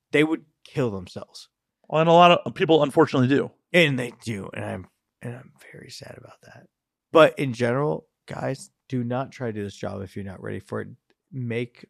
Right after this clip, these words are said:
Speaker 1: just understand what it is.
Speaker 2: Well, and that's the, that's the problem also on the male side of things.
Speaker 1: Bro,
Speaker 2: Is
Speaker 1: because you wanna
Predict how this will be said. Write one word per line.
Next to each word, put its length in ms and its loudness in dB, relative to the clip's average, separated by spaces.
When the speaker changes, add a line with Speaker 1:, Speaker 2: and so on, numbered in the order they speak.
Speaker 1:
just 140 -20
understand 500 -18
what 120 -20
it 60 -20
is. 180 -20
Speaker 2:
Well, 220 10
and 80 6
that's 160 8
the, 100 0
that's 220 6
the 80 4
problem 340 4
also 260 -2
on 120 -2
the 60 -6
male 220 -2
side 180 -4
of 80 -10
things. 300 -12
Speaker 1:
Bro, 220 6
Speaker 2:
Is 80 2
Speaker 1:
because 380 6
you 120 4
wanna 300 8